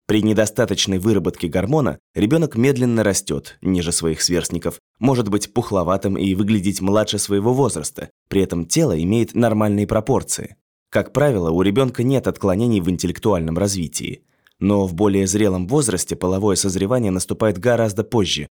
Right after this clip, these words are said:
или может не наступить вообще. Чаще всего причина дефицита гормона неизвестна. Дефицит гормона роста может быть врождённым или результатом заболевания или травмы. Недостаток гормона часто наблюдается у детей с такими дефектами лица, как заячья губа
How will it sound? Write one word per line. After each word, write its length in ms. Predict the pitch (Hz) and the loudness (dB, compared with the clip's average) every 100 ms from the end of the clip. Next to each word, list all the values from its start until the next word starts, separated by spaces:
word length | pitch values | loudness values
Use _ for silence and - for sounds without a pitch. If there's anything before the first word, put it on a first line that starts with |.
| _ | _
или 220 | 131 127 | -2 0
может 400 | 107 113 110 - | 2 2 0 -2
не 120 | 120 117 | 0 0
наступить 500 | 104 - 85 78 76 | 0 -4 -6 -6 -2
вообще. 500 | 80 80 - 73 - _ _ _ _ | -2 0 -2 -4 -8 _ _ _ _
Чаще 360 | - 110 98 90 | 0 0 0 -2
всего 320 | - 107 135 | -2 0 0
причина 400 | 131 98 139 131 | 2 0 2 2
дефицита 500 | 98 101 104 147 127 | 2 0 -2 -2 0
гормона 400 | 107 101 113 107 | 0 2 2 2
неизвестна. 840 | 95 98 95 87 104 85 - - - _ _ - | 2 2 0 0 0 0 -4 -12 -18 _ _ -4
Дефицит 540 | 95 104 110 - 107 | -2 0 0 2 0
гормона 480 | 87 101 104 92 82 | 2 2 2 0 0
роста 260 | 139 139 82 | 0 0 -2
может 300 | 107 107 95 | 0 0 0
быть 260 | 98 - - _ _ | -2 -2 -12 _ _
врождённым 800 | - 113 95 - 95 117 135 131 - _ _ _ | -2 0 0 0 0 2 0 -2 -8 _ _ _
или 240 | 139 147 - | 2 4 4
результатом 640 | 127 107 92 110 113 113 | 2 2 0 0 0 0
заболевания 560 | 101 87 82 80 87 87 | 0 0 0 0 0 -2
или 200 | 85 80 | -2 -2
травмы. 420 | 90 76 67 - - _ _ _ - | -2 -4 -6 -16 -20 _ _ _ -2
Недостаток 680 | 104 104 107 - 110 95 82 | 2 4 2 0 0 0 0
гормона 420 | 95 117 131 82 | 2 2 0 0
часто 320 | - 135 - | 0 -2 0
наблюдается 600 | 104 92 92 113 107 - | 0 0 2 0 0 -2
у 100 | 98 | -4
детей 320 | 85 80 123 | -6 -2 -2
с 60 | 104 | 0
такими 340 | 90 - 95 | -4 -2 -2
дефектами 500 | 87 87 104 - 85 | -2 -2 -4 -2 -2
лица, 300 | 80 82 123 | -2 0 -2
как 260 | 113 90 - | -2 -4 -6
заячья 480 | 95 95 90 - 82 | -2 0 0 0 -2
губа 400 | 73 76 107 110 | -4 0 0 0